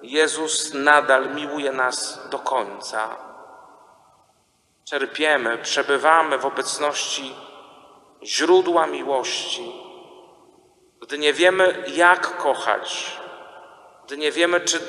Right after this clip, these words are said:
damy radę kochać, tym sakramentem przebicia, jak to mówił Jan Paweł drugi, jest sakrament Eucharystii. Pewnie już żeście nieraz słyszeli o takim wietnamskim biskupie,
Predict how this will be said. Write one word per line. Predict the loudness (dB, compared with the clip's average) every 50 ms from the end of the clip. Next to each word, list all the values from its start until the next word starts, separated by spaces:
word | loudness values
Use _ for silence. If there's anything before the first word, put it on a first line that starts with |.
| -6 0 4
damy | 6 6 6 6 6 4 6
radę | 6 6 6 6 4 0 -2
kochać, | -4 -4 -8 -8 -6 -6 -6 -6 -6 -6 -8 -10 -10 -10 -10 -12 -14 -18 -18 -20 -20 -20 -20 -20 -20 -20 -20 -20 -20 -20 _ _ _ _ _ _ _ _ _ _ _ _ _ _ _ _ _ _
tym | -16 -8
sakramentem | -4 -4 -2 4 4 4 4 4 2 0 -2 -4 -6 -6 -6
przebicia, | -4 -2 2 2 2 2 0 -4 -8 -6 -2 0 2 2 2
jak | 2 0 -4 -4
to | -6 -6
mówił | -6 -6 -6 -8 -8 -4 -2
Jan | -2 -2 -2
Paweł | -2 -4 -4 -4 -4 -8 -8
drugi, | -10 -12 -12 -12 -14 -12 -6
jest | -2 0 0 0 0 -2 -4 -6 -8 -14 -16 -16 -18 -20 -20 -20 -20 -20
sakrament | -12 -8 -8 -6 -2 0 0 2 2 0 -4 -4 -4
Eucharystii. | -6 -4 -2 -2 -2 -2 -2 -2 -4 -8 -10 -12 -12 -12 -14 -14 -16 -18 -20 -20 -20 -20 -20 -20 -20 -20 -20 -20 -20 -20 -20 -20 -20 -20 -20 _ _
Pewnie | -2 -2 0 0 0
już | 0 0 2
żeście | 2 0 2 0 -2 0
nieraz | 2 4 6 6 6 4 2
słyszeli | -2 -2 0 2 4 4 4 2 2 0 0
o | 2 2
takim | 2 2 0 0 -4 -8 -8 -8 -10 -12 -14 -14 -14 -10 -6
wietnamskim | -4 -4 -4 0 2 2 2 2 0 -4 -8 -8 -10 -10 -10 -10
biskupie, | -10 -8 -8 -6 -2 -2 -2 -2 0 -2 0 0